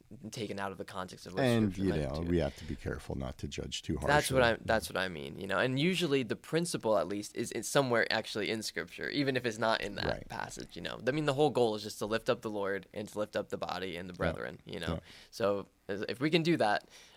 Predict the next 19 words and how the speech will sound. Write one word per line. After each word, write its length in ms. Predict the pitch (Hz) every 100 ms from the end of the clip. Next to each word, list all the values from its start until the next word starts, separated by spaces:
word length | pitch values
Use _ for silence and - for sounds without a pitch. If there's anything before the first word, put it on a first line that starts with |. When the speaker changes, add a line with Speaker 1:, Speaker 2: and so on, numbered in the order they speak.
| -
Speaker 1:
um, 560 | 107 101 98 98 95 - _ -
that 200 | 131 139
should 140 | - 117
be 100 | 110
first 300 | 127 117 104
and 80 |
foremost 580 | - 123 104 76 - - -
our 140 | 90
thing. 320 | 87 65 50 - - - -
Then 180 | 123 135
if 140 | 101
it's 380 | 90 - - - _
something 360 | - 104 95 101
that 140 | 92
we 60 | 104
need 160 | 101
to 60 | -
check 240 | - 98
later, 400 | 95 110 - -